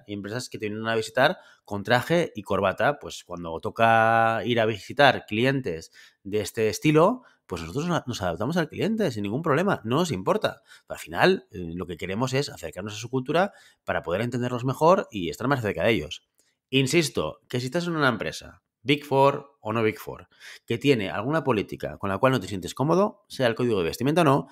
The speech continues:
la pregunta no es, o el cues-, la cuestión no es poner en duda o cuestionar la necesidad de esa política, sino la cuestión es qué haces tú ahí trabajando. Y cerramos la sección con María, que nos dice lo siguiente. Dice,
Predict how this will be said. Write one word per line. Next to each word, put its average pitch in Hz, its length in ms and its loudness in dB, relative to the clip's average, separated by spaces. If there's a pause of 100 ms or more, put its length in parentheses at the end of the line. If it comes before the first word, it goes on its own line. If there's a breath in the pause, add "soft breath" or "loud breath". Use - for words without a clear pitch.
(220 loud breath)
la 123 100 4
pregunta 143 320 0
no 139 140 2
es, 139 260 0
o 107 100 -2
el 101 80 -2
cues-, - 200 -4
la 113 80 -4
cuestión 123 300 0
no 123 120 4
es 131 280 0 (220 soft breath)
poner 107 300 0
en 107 160 0
duda 127 340 4
o 92 160 0
cuestionar 123 640 0 (400)
la 101 260 0
necesidad 101 800 -2 (400)
de 98 160 -2
esa 98 240 -2
política, 85 500 -4 (360)
sino 87 180 -6
la 90 80 -2
cuestión 110 260 -4
es 127 140 -4
qué 104 100 0
haces 101 220 -4
tú 87 80 -2
ahí 90 80 0
trabajando. - 540 -8 (300)
Y 226 120 8
cerramos 185 320 12
la 170 80 4
sección 165 500 2
con 107 160 0
María, 151 380 4
que 104 80 -6
nos 98 100 -4
dice 160 140 -2
lo 196 100 2
siguiente. 135 340 -2
Dice, 101 340 -4